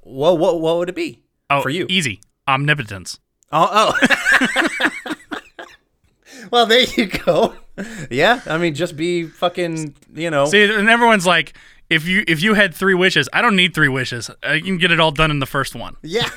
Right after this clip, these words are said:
Speaker 1: <laughs> omnipotence. I want omnipotence. Okay, valid. That is, <laughs> that's, damn, shut me up on that one. <laughs>
Speaker 2: I mean, pick a better, pick a better power than that.
Speaker 1: Yeah, all the powers. I want,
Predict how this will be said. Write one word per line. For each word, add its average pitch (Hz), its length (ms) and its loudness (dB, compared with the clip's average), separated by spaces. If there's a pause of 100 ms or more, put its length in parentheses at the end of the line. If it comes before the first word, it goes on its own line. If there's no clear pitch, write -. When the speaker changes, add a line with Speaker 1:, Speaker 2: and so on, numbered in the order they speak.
(100)
Speaker 1:
<laughs> - 180 -20
omnipotence. 175 960 -4 (320)
I 135 160 -4
want 139 240 -4
omnipotence. 160 640 -8 (500)
Okay, 254 480 2 (320)
valid. 170 560 2 (160)
That 139 240 2
is, 175 260 0
<laughs> - 0 -
that's, - 420 -8 (480)
damn, 151 260 -2
shut 180 300 -2
me 233 140 -2
up 131 160 0
on 127 140 0
that 123 180 -2
one. 147 160 -2 (520)
<laughs> - 500 -16
Speaker 2:
I 190 60 0
mean, 185 180 2
pick 220 200 0
a 208 60 2
better, 185 320 4
pick - 320 0
a 202 60 0
better 165 200 2
power 175 340 0
than 147 180 -6
that. 151 280 -4 (560)
Speaker 1:
Yeah, 123 320 -2 (200)
all 113 200 -2
the 95 80 -14
powers. 110 340 -6
I 170 100 0
want, 233 220 0